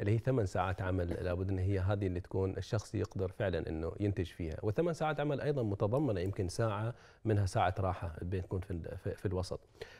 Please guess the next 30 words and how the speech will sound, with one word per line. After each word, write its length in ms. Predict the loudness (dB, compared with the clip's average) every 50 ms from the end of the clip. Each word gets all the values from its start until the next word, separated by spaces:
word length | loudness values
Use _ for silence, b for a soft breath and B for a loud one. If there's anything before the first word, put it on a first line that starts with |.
| B B
ولكن 420 | 4 6 8 8 8 6 6 4 4
الحقيقة 600 | 2 4 4 4 4 6 4 4 4 4 4 4
يعني 500 | 4 4 4 4 4 2 2 -2 -4 -2 0
مؤخرًا 480 | 0 2 2 0 2 4 4 6 6
ظهرت 340 | 4 4 4 2 2 2 0
أيضًا 320 | 0 0 2 2 0 0 -2 0
أحد 160 | 0 0 2
الدراسات 460 | 2 0 0 -2 -2 -2 -2 -2 0
تقول 160 | 0 0 0 0
أن 140 | -2 -4
ست 200 | -4 -4 -6 -2
ساعات 260 | -2 -2 -2 0 -2 -2
عمل 240 | 0 0 -2 -2
تكفي 460 | -2 -4 -6 -6 -6 -4 -4 -2 -2 -2
لأنه 260 | -2 -4 -4 -4 -4
يكون 220 | -4 -2 -4 -4
في 180 | -2 -2 -2 -2
إنتاجية 440 | -2 -2 -2 -2 0 0 0 0 0
جيدة، 360 | 0 0 0 0 0 -2 -4 -6 -14 B B B B
ما 100 | 2 4
دون 200 | 4 6 4 4
ذلك 400 | 4 4 2 2 2 0 -2 -2
أن 160 | -2 0 -2
الشخص 340 | -2 -2 -4 -6 -6 -4 -4
ما 80 | -4 -2
ينتج. 280 | -2 -4 -6 -8 -10 -10 B B B B B B 6
هنا 160 | 8 10 8
نحن 180 | 8 10 8
لو 160 | 10 10 10 10
بنرد 340 | 8 8 6 4 0 -4